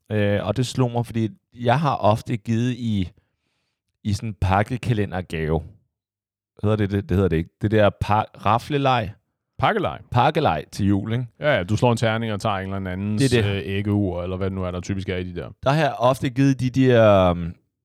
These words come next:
Speaker 1: de der julekalendere til fem, til halvtreds kroner, hvor man kan skrabe lodder.
Speaker 2: Åh, ja.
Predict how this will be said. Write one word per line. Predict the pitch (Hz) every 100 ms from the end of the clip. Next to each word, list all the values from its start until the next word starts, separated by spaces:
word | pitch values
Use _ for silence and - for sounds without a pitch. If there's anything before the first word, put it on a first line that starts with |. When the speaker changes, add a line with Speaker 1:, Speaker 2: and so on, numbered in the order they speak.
| _ _ _ _ 113
Speaker 1:
de |
der | 120
julekalendere | 110 98 110 123 - 123 107 104 95 92 90
til | - 95
fem, | - 117 - _ _
til | -
halvtreds | 101 95 113 113
kroner, | - 95 95 104
hvor | 98 95
man | 95 92
kan | 101 87 -
skrabe | 120 - 92 101
lodder. | 101 82 73 76 _ _ _ _ _ -
Speaker 2:
Åh, | 127 233 202 80
ja. | 123